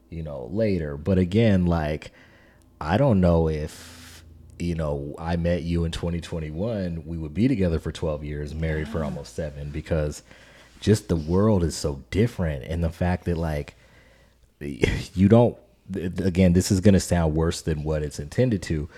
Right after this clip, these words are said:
Speaker 1: but again, like, you just, we weren't a part of the online dating internet generation.
Speaker 2: No, we
Speaker 1: So,
Speaker 2: weren't.
Speaker 1: like, we had to, like, go out and meet people.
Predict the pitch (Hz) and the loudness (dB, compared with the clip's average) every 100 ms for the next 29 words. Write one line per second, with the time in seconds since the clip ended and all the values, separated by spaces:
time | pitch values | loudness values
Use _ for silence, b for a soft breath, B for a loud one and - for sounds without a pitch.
0 | B B - 87 85 104 82 - 76 82 | B B 0 2 4 2 0 -6 -10 0
1 | 87 104 98 87 - - _ _ 78 76 | 2 4 4 2 -4 -16 _ _ -18 -16
2 | 92 87 107 110 98 82 92 95 85 82 | -4 4 6 6 4 -2 -4 -4 -4 -4
3 | 80 78 - 87 87 85 80 82 82 78 | -2 -4 -4 0 2 2 2 2 2 0
4 | 76 _ - 85 87 80 82 78 76 92 | -6 _ -4 0 0 -2 -6 -10 -6 -6
5 | 98 - 180 170 160 156 151 156 95 92 | -6 0 2 2 2 -2 -2 4 6 6
6 | 87 82 - 85 107 117 104 87 82 76 | 2 0 -2 2 4 4 2 0 -2 -2
7 | 73 82 85 82 80 78 - 87 78 98 | -4 0 2 2 0 -2 -6 -6 -2 0
8 | 135 - 90 82 78 78 | 0 0 -2 -2 -4 -4